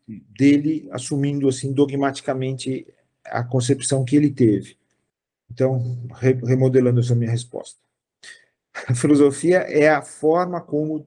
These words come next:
depois dele, as pessoas leram Platão. Porque mesmo pra Platão era um negócio mais bonito, assim, do ponto de vista estético, né, de construção, et cetera e tal. A filosofia é uma prisão do pensamento,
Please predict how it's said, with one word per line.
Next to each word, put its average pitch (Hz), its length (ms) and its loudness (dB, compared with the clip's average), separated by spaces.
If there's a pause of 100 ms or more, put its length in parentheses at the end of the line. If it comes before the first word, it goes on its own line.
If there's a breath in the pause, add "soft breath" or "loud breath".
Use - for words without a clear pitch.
depois 139 580 -2
dele, 147 520 -2
as 127 140 -14
pessoas 143 520 -4
leram 143 300 0
Platão. 135 440 -10 (720)
Porque - 220 -10
mesmo 156 400 4
pra 127 140 4
Platão 123 420 2
era 131 100 2
um 135 40 0
negócio 123 320 2
mais 123 140 4
bonito, 120 420 0
assim, 104 260 -10
do 104 100 -10
ponto 110 240 -4
de 104 60 -20
vista 107 280 -16
estético, - 680 -2
né, 104 220 -12
de 107 120 -20
construção, 107 840 -4
et 101 100 -12
cetera 104 260 -4
e - 80 -8
tal. 123 260 -10 (520)
A 147 80 0
filosofia 165 840 2 (920)
é 135 180 2
uma 156 200 -2
prisão 143 560 0
do 117 80 -8
pensamento, 117 640 -10